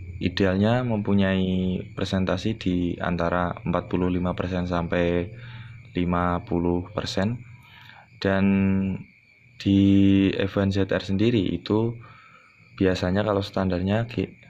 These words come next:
itu s-, lebarnya sekitaran delapan milimeter. Nanti kalian bisa sesuaikan di motor masing-masing,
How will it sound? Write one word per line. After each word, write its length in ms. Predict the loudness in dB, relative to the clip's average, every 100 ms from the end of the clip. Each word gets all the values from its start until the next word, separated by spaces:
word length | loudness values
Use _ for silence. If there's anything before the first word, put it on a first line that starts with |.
| -20 -20 -14 -10
itu 320 | -6 0 2 4 4 4 4 4 2 2 -2 -10
s-, 320 | -14 -10 -4
lebarnya 960 | 0 2 2 0 0 2 2 2 2 0
sekitaran 960 | -4 -6 -4 -2 0 0 0 0 -2
delapan 560 | -4 -2 -2 -2 -2 0
milimeter. 560 | -2 -2 -4 -6 -8 -8 -20 _ _ -20 -20 -20 -20 -20 -20 -10
Nanti 240 | -4 -2
kalian 320 | 0 0 0 0
bisa 240 | -2 -4
sesuaikan 640 | -6 -6 -4 -4 -2 -4
di 160 | -2 -4
motor 320 | -4 -4 -4
masing-masing, 720 | -4 -4 -6 -6 -4 -2 -2